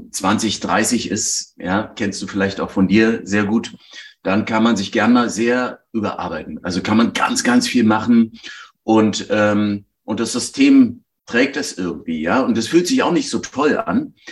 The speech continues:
aber, äh, weil man merkt, irgendwas ist da ins Extrem gerutscht, ne? Und, ähm,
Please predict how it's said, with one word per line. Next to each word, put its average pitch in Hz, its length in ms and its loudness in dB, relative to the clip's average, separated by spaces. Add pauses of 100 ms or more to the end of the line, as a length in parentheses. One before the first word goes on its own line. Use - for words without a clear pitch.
(240)
aber, 113 540 2
äh, 104 200 -2
weil 107 120 0
man 104 160 0
merkt, 127 400 -2
irgendwas 127 480 -4
ist - 240 -8
da 120 80 2
ins - 220 -4
Extrem 110 420 0
gerutscht, - 580 -2 (140)
ne? 104 320 0 (400)
Und, 117 460 2
ähm, 110 680 0